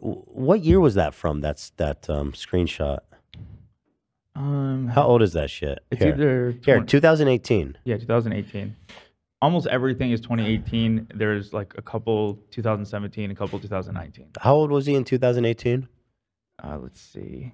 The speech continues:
Speaker 1: Again, it's the totality, dude. It's like, one, two, this, that, that. We, we could do it. We could look past it.
Speaker 2: He was roughly twenty-three, twenty-four.
Speaker 1: Fucked an adult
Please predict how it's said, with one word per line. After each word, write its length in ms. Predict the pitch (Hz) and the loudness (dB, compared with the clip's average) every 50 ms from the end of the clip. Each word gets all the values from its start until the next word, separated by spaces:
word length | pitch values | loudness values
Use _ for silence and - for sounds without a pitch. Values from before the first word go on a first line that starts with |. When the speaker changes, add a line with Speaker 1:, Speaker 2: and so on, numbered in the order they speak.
| _ _ - | _ _ 0
Speaker 1:
Again, 260 | 139 135 160 156 139 | 2 4 4 4 4
it's 220 | 110 107 - - - | 4 2 0 0 0
the 120 | - 123 | 0 0
totality, 920 | - - - 123 131 127 - - - 92 104 110 113 110 104 85 85 80 | 2 4 4 4 4 4 0 -6 -10 -6 -4 0 2 2 2 2 0 -2
dude. 260 | 71 78 73 67 69 71 | -2 -4 -6 -6 -6 -6
It's 220 | 82 82 - - | -8 -6 -4 -2
like, 220 | 92 85 80 - - - - - _ _ _ | -2 -2 -2 -4 -10 -20 -20 -20 _ _ _
one, 440 | 92 95 107 117 120 127 131 120 123 | 2 4 6 6 6 6 4 0 -2
two, 420 | - - 120 120 120 113 110 107 - | 0 4 4 6 6 4 2 2 2
this, 260 | - 113 113 - - - | 2 2 2 2 -2 -2
that, 280 | - 101 101 98 - | 0 2 2 2 2
that. 240 | - 101 101 101 90 | 2 2 2 2 2
We, 140 | 92 98 92 - - | 0 -2 -2 -4 -4
we 180 | 98 101 101 | -2 0 0
could 400 | 90 - - 101 87 - - 85 - | 0 -2 -4 -6 -6 -8 -14 -10 -4
do 220 | 104 104 95 85 | -2 0 0 0
it. 100 | 78 76 | -2 0
We 140 | 82 90 87 | 0 -2 0
could 240 | - 92 82 78 90 | 0 -2 -4 -2 0
look 240 | 90 95 - - | 0 0 0 0
past 400 | - - 87 82 85 - - - | -2 -2 0 0 -2 -4 -6 -10
it. 160 | - - - 82 - | -12 -12 -10 -10 -10
Speaker 2:
He 80 | 170 | -8
was 120 | - 160 139 | -8 -4 -4
roughly 340 | 143 131 120 - 123 117 113 | -4 -4 -4 -4 -6 -6 -6
twenty-three, 560 | 117 - 113 110 104 101 - 101 101 104 98 | -6 -6 -6 -6 -6 -6 -6 -6 -6 -6 -6
twenty-four. 560 | - - 113 107 104 - 107 104 107 110 113 - - _ _ _ _ _ _ - - _ - - _ _ _ _ _ _ _ _ _ _ _ | -6 -6 -6 -6 -6 -6 -4 -4 -4 -4 -6 -10 -16 _ _ _ _ _ _ -20 -20 _ -20 -20 _ _ _ _ _ _ _ _ _ _ _
Speaker 1:
Fucked 260 | 117 123 123 - _ 160 | -6 -6 -6 -6 _ -4
an 60 | 156 | -4
adult 460 | 147 120 101 - 85 85 87 85 - | -4 -2 -2 0 0 0 0 -2 -4